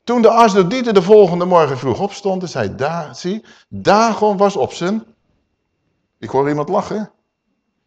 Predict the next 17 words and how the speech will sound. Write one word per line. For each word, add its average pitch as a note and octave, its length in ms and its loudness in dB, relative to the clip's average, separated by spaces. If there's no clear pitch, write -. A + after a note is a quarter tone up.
Voor C3 180 -2
hun F#3 140 0
is D3 140 -8
dat, G2 280 -6
eh, C3+ 440 0
godslaster F3+ 540 -4
hoor, D#3+ 200 -6
als E3 140 -12
je C#3 80 -6
gaat C3 140 -6
zitten C#3+ 200 -8
lachen C3 280 -2
bij A#2+ 220 -2
die B2 140 -8
mannen A2+ 280 -6
van A2+ 100 -8
Asdod. G#2 440 -6